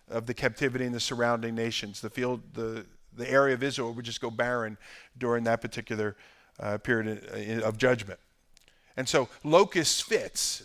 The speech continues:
for the Hosea passage. It's not some bibli-, unbiblical idea. It fits there. But one way or another, the, the concept that is being communicated is that there is a nearness and a destructiveness upon the land,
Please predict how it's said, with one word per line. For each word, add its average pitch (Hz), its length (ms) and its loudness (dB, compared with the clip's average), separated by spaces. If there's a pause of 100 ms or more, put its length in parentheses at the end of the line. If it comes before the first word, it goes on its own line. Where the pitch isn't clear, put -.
(100)
for 139 120 -4
the 127 120 2
Hosea 131 560 2
passage. 123 680 -2
It's 120 200 -6
not 127 240 -2
some 113 180 -4
bibli-, 127 340 0
unbiblical 135 680 4
idea. 117 480 2 (260)
It 127 180 -2
fits - 340 -4
there. 101 220 -6 (320)
But 151 140 6
one 202 260 6
way 220 240 6
or 170 140 6
another, 147 440 6
the, 135 200 0
the 135 120 -2
concept 202 520 2
that 170 120 2
is 151 140 0
being 160 240 0
communicated 147 1040 0 (280)
is 143 240 -2
that 147 200 2
there 156 180 4
is 143 140 0
a 143 80 2
nearness 214 1080 -2 (320)
and 160 220 4
a 151 60 4
destructiveness 131 1400 0 (280)
upon 180 460 4
the 165 80 4
land, 127 560 4